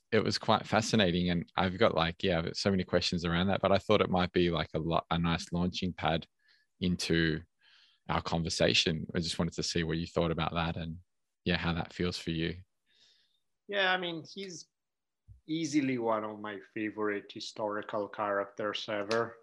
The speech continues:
Speaker 2: 'cause he's just so fun, you know? So much of the people you run in history sometime, you know, most of the people who make the history books are there for some violent reason or another.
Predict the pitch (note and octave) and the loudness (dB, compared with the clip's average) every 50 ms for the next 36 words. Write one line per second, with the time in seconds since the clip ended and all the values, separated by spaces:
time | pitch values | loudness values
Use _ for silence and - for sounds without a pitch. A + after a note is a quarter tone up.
0 | _ _ _ - B2+ A#2 G#2+ A#2 C3 B2 - - - E3 D#3 - - - F3+ D#3 | _ _ _ -6 -6 -4 -4 -6 -8 -8 -8 -8 -8 -8 -8 -8 -6 -4 -4 -4
1 | - - - - D#2 E2+ E2 F2 F#2+ - _ _ _ - C#3+ C3+ C3 C3 B2+ B2+ | -4 -6 -12 -12 -10 -14 -16 -16 -20 -20 _ _ _ -10 -8 -6 -4 -4 -4 -6
2 | B2+ - _ _ _ _ _ _ _ _ _ - - G3 F#3 F#3 F3+ D#3+ - D#3+ | -6 -10 _ _ _ _ _ _ _ _ _ -2 0 2 6 6 6 6 6 4
3 | D#3 C#3+ C#3 D3 C#3 C#3 C3+ C3 B2+ B2+ B2 A#2+ B2+ C3 A#2+ B2+ C3 B2 A#2+ A#2+ | 2 6 6 8 10 12 12 12 12 12 10 8 6 2 0 2 2 2 4 4
4 | A#2 A#2 A2+ A2+ A2 A2+ G#2+ - - A#2 G#2+ - - - A2+ A2 G#2+ - A#2+ G#2+ | 6 6 6 6 4 2 -4 -4 -4 -4 -4 -2 -2 0 0 0 0 0 -4 -4
5 | G2+ - - A2 G#2+ G#2+ G#2+ G#2 G#2+ A2 G#2+ G#2 G#2+ B2 C#3+ D3+ D3 - - D#3 | -4 0 4 4 4 4 4 2 -2 -2 -2 -2 2 6 6 6 6 6 4 2
6 | C3+ C3 B2+ - C3 B2 - A#2 A#2 A2+ A2+ A2+ G#2+ - A2+ A2 A#2 A2 - - | 4 4 4 2 2 0 2 0 2 2 2 0 2 2 0 2 2 0 -2 0
7 | A#2+ A2 G#2 G2+ G#2+ A2 G#2 - - A#2 G#2+ G#2 G#2 G#2 G#2 G#2 - - A2+ G2+ | 0 0 2 4 4 2 2 0 0 2 2 6 8 8 8 6 4 0 -2 -2
8 | - - A2 G2+ G2+ G2 G#2 G2+ G#2 G#2 G#2+ G#2+ G#2+ G#2+ - A2 A2 G#2+ G#2+ A#2 | 0 -2 -2 -2 2 4 4 6 6 6 6 4 2 2 0 2 2 2 2 0
9 | A2 A2+ A2+ A2+ A2+ A2+ A2+ A2 A2 A2+ A2+ A#2 A#2 | 0 2 0 2 2 4 4 4 4 4 2 2 0